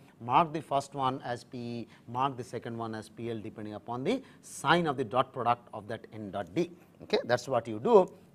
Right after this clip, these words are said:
Uh, first, of course, you evaluate T, and then at that point take the dot product of N dot T. Okay? Now, you find, uh, that there are two values of P E and P L only. So, there is no question of any more shorting, and you, uh,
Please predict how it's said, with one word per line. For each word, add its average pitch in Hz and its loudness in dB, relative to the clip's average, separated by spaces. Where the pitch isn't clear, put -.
Uh, 107 -4
first, 165 6
of - -2
course, 139 -2
you 123 -4
evaluate 180 2
T, 202 -8
and 139 -6
then 139 -4
at 123 -10
that 143 -2
point 127 -6
take 113 -10
the 110 -10
dot 113 -6
product 110 -8
of 85 -18
N 87 -16
dot 73 -14
T. - -20
Okay? 196 -2
Now, 170 6
you 190 2
find, 220 6
uh, 185 8
that 175 4
there 170 8
are 165 8
two 208 -2
values 202 8
of 170 2
P 185 -4
E 190 2
and 185 -2
P 180 0
L 180 2
only. 185 -4
So, 160 -10
there 147 -4
is 135 -6
no 170 -2
question 170 -4
of 139 -2
any 156 -4
more 160 -4
shorting, 156 2
and 143 2
you, 139 0
uh, 127 6